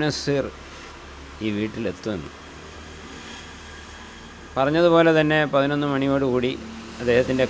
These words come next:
കാർ വന്ന് നിന്നു. ലൈല കോട്ടേജിലേക്കല്ല അദ്ദേഹം കയറിയത്, കാർ ലൈല കോട്ടേജിലേക്ക് കയറുകയും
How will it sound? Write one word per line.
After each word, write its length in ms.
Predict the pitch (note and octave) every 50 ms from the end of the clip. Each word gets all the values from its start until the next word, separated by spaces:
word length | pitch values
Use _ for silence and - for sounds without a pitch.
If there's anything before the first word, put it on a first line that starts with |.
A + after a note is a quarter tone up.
| -
കാർ 220 | A2+ A2+ A2+ B2+ C3+ C3 A#2
വന്ന് 160 | A2 A2+ A2+ G#2+ G2
നിന്നു. 220 | G2 F#2+ G2 - - - - - - - - - - - - - - - - - - - - - - - - - - - - - - - - - - - A2
ലൈല 180 | A2 A#2+ C3 C#3 C3+ C3+
കോട്ടേജിലേക്കല്ല 720 | D3 C3+ C#3+ C#3+ C#3+ C#3 C#3 C#3 C#3 C3+ A#2+ A#2+ B2 B2+ C3 - - - -
അദ്ദേഹം 300 | G#2+ G#2+ A2 G#2+ A2+ A#2 A2 F#2+
കയറിയത്, 360 | G#2 G2+ G2+ G#2 G#2 G2+ G2+ G2 - -
കാർ 220 | G#2+ A#2 B2+ C3 C#3+ D3 C#3 B2+
ലൈല 160 | A#2 A2 A#2 A#2 A2
കോട്ടേജിലേക്ക് 540 | - A#2+ A2 A2+ A2+ A2 A2 G#2+ G#2 G2 G#2+ F#2+ -
കയറുകയും 400 | G2+ F#2+ G2 G2+ F#2 F2+ F2+